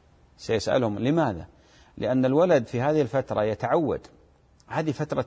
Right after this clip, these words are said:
التعبئة، فترة التعويد، فترة أن يألف الشيء،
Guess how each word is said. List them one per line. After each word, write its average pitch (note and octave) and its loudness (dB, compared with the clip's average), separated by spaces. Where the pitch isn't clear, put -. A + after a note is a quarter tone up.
التعبئة، A2 -4
فترة A#2+ -8
التعويد، A#2 -2
فترة B2+ -4
أن A#2 -2
يألف C3 -2
الشيء، A#2 -4